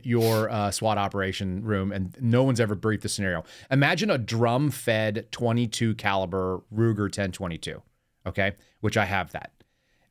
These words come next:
on a, on a tripod, aimed at the Bearcat's windshield, and then just someone's just squeezing off a round, like, every, I don't know, three or four seconds, and it just popping and hitting the glass there. Ding, ding.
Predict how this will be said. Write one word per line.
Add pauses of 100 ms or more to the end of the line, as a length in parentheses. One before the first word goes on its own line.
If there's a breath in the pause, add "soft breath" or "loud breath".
(100)
on
a, (100)
on
a
tripod, (360 soft breath)
aimed
at
the
Bearcat's
windshield,
and
then
just
someone's
just
squeezing
off
a
round,
like,
every, (580)
I
don't
know, (180)
three
or
four
seconds,
and
it
just
popping
and
hitting
the
glass
there. (680)
Ding, (520)
ding.